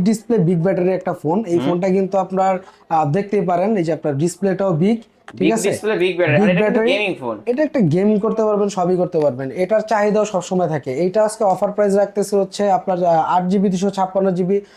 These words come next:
Speaker 1: আহ, only সাত হাজার টাকা।
Speaker 2: Only সাত হাজার টাকা?
Speaker 1: Only সাত হাজার
Speaker 2: Only
Speaker 1: টাকা।
Speaker 2: সাত হাজার টাকা। এটা কিন্তু আট দুশো ছাপ্পান্ন ভেরিয়েন্টের ফোন, চারটা ক্যামেরার ফোন পেয়ে যাবেন ভিউয়ার্স, দেখতে পারছেন। সুন্দর একটা ডিভাইস, only সাত হাজার টাকা, আট দুশো ছাপ্পান্ন ভেরিয়েন্টের
Speaker 1: আট দুশো ছাপ্পান্ন
Speaker 2: ফোন। ওকে,
Speaker 1: পেয়ে যাবেন।
Speaker 2: তারপর?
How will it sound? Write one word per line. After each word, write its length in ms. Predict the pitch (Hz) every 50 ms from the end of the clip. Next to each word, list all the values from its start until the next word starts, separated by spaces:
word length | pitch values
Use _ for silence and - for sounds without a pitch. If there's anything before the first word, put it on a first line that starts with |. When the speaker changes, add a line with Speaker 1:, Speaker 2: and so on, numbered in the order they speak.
| - - - - -
Speaker 1:
আহ, 340 | 156 151 151 151 - 190 190
only 140 | 202 202
সাত 180 | 196 - 190 170
হাজার 180 | 170 160 151 135 -
টাকা। 320 | 123 107 104 104 135 156
Speaker 2:
Only 160 | 180 214 233
সাত 180 | 226 - 240 226
হাজার 180 | 226 220 226 220
টাকা? 260 | 202 180 139 135 -
Speaker 1:
Only 120 | 156 160 160
সাত 200 | - 165 143 147
হাজার 160 | 139 127 143
Speaker 2:
Only 140 | 165 185 208
Speaker 1:
টাকা। 120 | 220 240
Speaker 2:
সাত 300 | 233 - 226 220 214 220
হাজার 140 | 220 220 220
টাকা। 120 | 214 196 180
এটা 260 | 165 160 165 185 180
কিন্তু 280 | - 180 170 147 147
আট 300 | 143 143 160 175 175 175
দুশো 180 | 170 175 202 214
ছাপ্পান্ন 480 | - 202 180 175 - - 202 208 214 208
ভেরিয়েন্টের 360 | 214 214 214 214 214 220 208 214 -
ফোন, 180 | 226 233 247
চারটা 440 | 233 - 233 202 196 185 - - 220
ক্যামেরার 400 | 220 220 196 190 190 185 185 185
ফোন 240 | 185 - 175 185 185
পেয়ে 180 | 185 190 175 160
যাবেন 260 | 165 156 160 165 160
ভিউয়ার্স, 280 | 147 151 160 165 160
দেখতে 500 | 156 156 147 139 151 147 147 - - 175
পারছেন। 440 | 175 180 147 143 143 - - 185 226 - - _ _ _ _ _ - -
সুন্দর 240 | 269 285 294 294 285
একটা 160 | 262 254 240
ডিভাইস, 360 | 196 180 165 160 147 - -
only 300 | - 170 202 226 247 269
সাত 220 | 269 - 226 208 185
হাজার 160 | 190 208 208 202
টাকা, 160 | 220 226 240
আট 100 | 208 196 175
দুশো 160 | 170 - 180
ছাপ্পান্ন 360 | - 180 156 - - 160 147
ভেরিয়েন্টের 280 | 139 139 135 127 127 147
Speaker 1:
আট 60 | 156
দুশো 240 | 143 151 139 - 147
ছাপ্পান্ন 320 | 131 147 131 - 127 131
Speaker 2:
ফোন। 160 | 120 - 131 127
ওকে, 100 | 127 120
Speaker 1:
পেয়ে 120 | - -
যাবেন। 0 |
Speaker 2:
তারপর? 420 | - 147 151 151 180 196 220 254